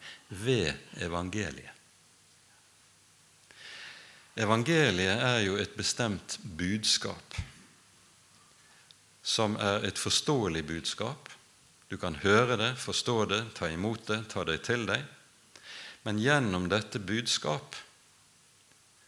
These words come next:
så virker Guds hellige ånd skapende i et menneskes liv og i et menneskes hjerte. Slik at ved evangeliet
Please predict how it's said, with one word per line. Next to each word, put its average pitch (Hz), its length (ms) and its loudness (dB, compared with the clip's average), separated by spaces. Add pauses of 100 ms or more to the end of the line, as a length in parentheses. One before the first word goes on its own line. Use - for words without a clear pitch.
(300)
så 98 220 -4
virker 117 560 4
Guds 113 400 -2
hellige 104 400 2
ånd 92 320 -2
skapende 101 1000 0
i 110 260 -4
et - 160 -8
menneskes 101 560 -2
liv 135 300 -4 (160)
og 104 140 -8
i 107 200 -2
et 85 160 -6
menneskes 92 480 -4
hjerte. 80 400 -10 (1400)
Slik 123 260 2
at 101 220 4
ved 117 260 4 (1040)
evangeliet 110 840 4